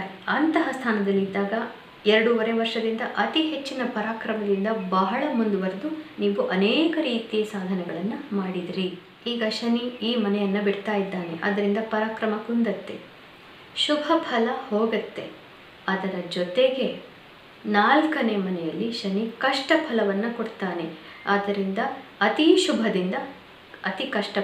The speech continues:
ಫಲಕ್ಕೆ ಈಗ ಬದಲಾಗಿ ಹೋಗುತ್ತೆ. ಅರ್ಧಾಷ್ಟಮ ಶನಿ ದಯ್ಯ, ಇದರ ಅರ್ಥ ಮೊದಲನೆಯದಾಗಿ ನಿಮಗೆ ಮಾನಸಿಕ ಕ್ಷೋಭೆಗಳು ಅತಿ ಹೆಚ್ಚಾಗತ್ತೆ. ಈ ಮಾನಸಿಕ ಕ್ಷೋಭೆ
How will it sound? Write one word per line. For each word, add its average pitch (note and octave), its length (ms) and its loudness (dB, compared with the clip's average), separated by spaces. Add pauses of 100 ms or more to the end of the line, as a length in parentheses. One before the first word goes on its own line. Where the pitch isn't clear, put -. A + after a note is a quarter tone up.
ಫಲಕ್ಕೆ G3 540 -4 (160)
ಈಗ E3+ 220 0 (400)
ಬದಲಾಗಿ F#3 460 -2
ಹೋಗುತ್ತೆ. F#3 720 -2 (340)
ಅರ್ಧಾಷ್ಟಮ A#3+ 640 2
ಶನಿ - 540 -2
ದಯ್ಯ, F#3 440 2 (760)
ಇದರ G3 180 0 (140)
ಅರ್ಥ D#3+ 280 -2 (280)
ಮೊದಲನೆಯದಾಗಿ G3+ 880 0 (180)
ನಿಮಗೆ F3+ 400 -4 (140)
ಮಾನಸಿಕ G#3+ 600 -2
ಕ್ಷೋಭೆಗಳು G3 880 -4
ಅತಿ F#3 200 -8
ಹೆಚ್ಚಾಗತ್ತೆ. E3+ 880 -10 (360)
ಈ B3+ 120 2
ಮಾನಸಿಕ A#3+ 600 6
ಕ್ಷೋಭೆ F#3+ 840 -4